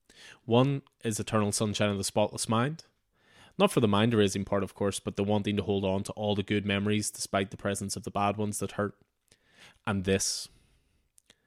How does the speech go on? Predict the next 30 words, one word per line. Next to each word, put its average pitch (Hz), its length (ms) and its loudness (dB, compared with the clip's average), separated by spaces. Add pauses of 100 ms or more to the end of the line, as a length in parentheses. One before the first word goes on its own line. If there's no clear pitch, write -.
(360)
Five 214 240 2
hundred 175 220 4
Days 117 200 6
of 107 60 2
Summer 104 240 0
is 98 100 0
a 95 60 -4
great 98 300 -4
rom-com. 107 600 -2 (520)
Very 208 180 6
simple 104 220 0
stuff, - 320 0
really. 107 320 4 (300)
Boy 101 160 0
meets 110 240 0
girl, 120 380 4 (360)
girl's 98 280 -2
not 95 120 -2
interested, 117 640 2 (380)
boy 104 200 8
wears 104 260 6
her 104 120 2
down, 123 420 6 (280)
they 104 100 -2
get 101 180 0
together, 107 500 2 (280)
the 101 140 2
end, 87 280 -8 (140)
right? 117 240 4 (920)
Wrong. 90 320 0